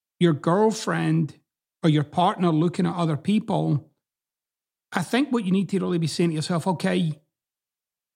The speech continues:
what's the threat here? What's the first thought?" And it, it's something along the lines of that they're gonna leave you,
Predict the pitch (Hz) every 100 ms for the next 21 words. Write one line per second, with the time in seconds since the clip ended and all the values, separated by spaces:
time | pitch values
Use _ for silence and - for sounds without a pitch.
0 | _ 170 208 214 - 156 - 160 180 -
1 | 202 160 185 202 - 190 196 185 - 165
2 | 170 170 - 214 226 214 - 294 320 320
3 | 220 208 202 175 185 190 165 160 165 160
4 | 156 170 175 143 151 202 202 190 165 151